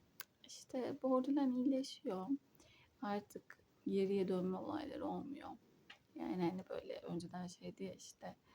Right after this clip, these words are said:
eee, her terk ettiğim mutsuz olsun, işte şöyle hep geri dönüyordu. Her seferinde yokluyordu onları. Sanıyordu ki benim gibi onlar da beni hatırlıyor. Sonra ne oluyor?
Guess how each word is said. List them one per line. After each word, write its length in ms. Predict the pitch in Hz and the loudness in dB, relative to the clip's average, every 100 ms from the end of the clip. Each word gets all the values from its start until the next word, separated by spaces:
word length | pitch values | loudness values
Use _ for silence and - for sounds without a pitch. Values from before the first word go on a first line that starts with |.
| - - _ _ _ _ - | -20 -20 _ _ _ _ -6
eee, 100 | 196 | -4
her 360 | - 185 190 | -2 0 0
terk 440 | 185 - 175 175 175 | -2 0 0 0 -6
ettiğim 460 | - - 180 180 | -10 -8 -4 2
mutsuz 580 | 175 180 180 - 240 - | 4 4 0 -8 -8 -4
olsun, 460 | 190 - - 233 - | -4 -6 -6 -4 -2
işte 340 | - - - | -4 -6 -6
şöyle 600 | 185 - 185 156 - 190 | -6 -4 -4 -2 -2 0
hep 180 | 214 - | -2 -2
geri 340 | - 180 190 180 | 0 2 2 2
dönüyordu. 680 | 185 180 196 - 240 302 - _ - - - - _ _ - | 2 2 0 -4 -4 -4 -4 _ -20 -20 -20 -20 _ _ -8
Her 240 | 190 190 | -2 -2
seferinde 580 | 175 - - 180 170 175 | -2 -4 -6 -4 0 4
yokluyordu 640 | 175 170 - - 180 - - | 6 4 0 -2 -2 -2 -2
onları. 400 | 185 185 220 339 - | -2 -2 -4 -8 -8
Sanıyordu 520 | - 214 220 233 254 | -4 -2 0 0 -2
ki 200 | - 196 | 0 2
benim 260 | 202 247 | 2 2
gibi 260 | 233 190 196 | 2 -2 -6
onlar 400 | 196 190 196 190 | -6 -4 -6 -8
da 40 | - | -8
beni 160 | 190 190 | -8 -8
hatırlıyor. 580 | 180 - - - - - _ _ - - - - _ _ - | -12 -14 -14 -14 -14 -16 _ _ -20 -20 -20 -20 _ _ -20
Sonra 380 | - 285 285 262 | 2 6 8 8
ne 120 | 254 | 8
oluyor? 580 | 277 233 - - - | 6 4 2 -2 -2